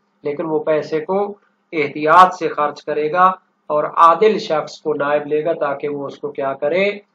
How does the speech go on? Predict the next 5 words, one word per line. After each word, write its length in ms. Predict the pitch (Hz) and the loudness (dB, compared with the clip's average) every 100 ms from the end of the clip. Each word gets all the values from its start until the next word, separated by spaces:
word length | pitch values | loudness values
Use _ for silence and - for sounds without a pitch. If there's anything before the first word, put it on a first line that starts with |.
| _ _ _ _ _ | _ _ _ _ _
آ، 40 | 143 139 139 | -6 -6 -4
واجب 420 | 135 135 139 165 | -2 -2 -2 -10
کو 160 | - 196 | -4 -2
انجام 720 | 180 147 143 151 156 139 131 | -2 -2 2 6 6 4 -2
دے۔ 320 | 131 123 127 | -6 -6 -8